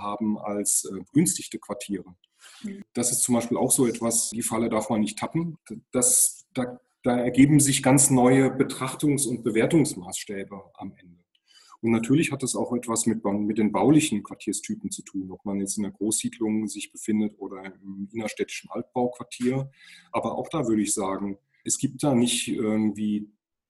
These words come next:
Speaker 1: den guten Quartierstyp und den, der irgendwie schlechter ist, sondern es hängt tatsächlich auch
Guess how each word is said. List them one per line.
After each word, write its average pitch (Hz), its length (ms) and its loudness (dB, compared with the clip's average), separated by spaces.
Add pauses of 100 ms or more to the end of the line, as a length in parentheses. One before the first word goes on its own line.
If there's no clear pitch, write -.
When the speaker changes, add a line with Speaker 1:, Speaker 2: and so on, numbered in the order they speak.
(220)
Speaker 1:
den 117 240 6
guten 110 720 2
Quartierstyp - 680 0 (280)
und 98 520 -10
den, 101 220 2
der 98 240 -2
irgendwie 98 220 -4
schlechter 127 360 0
ist, - 380 2
sondern 104 440 -4
es 107 160 -2
hängt 113 180 0
tatsächlich 120 440 -4
auch 127 260 -6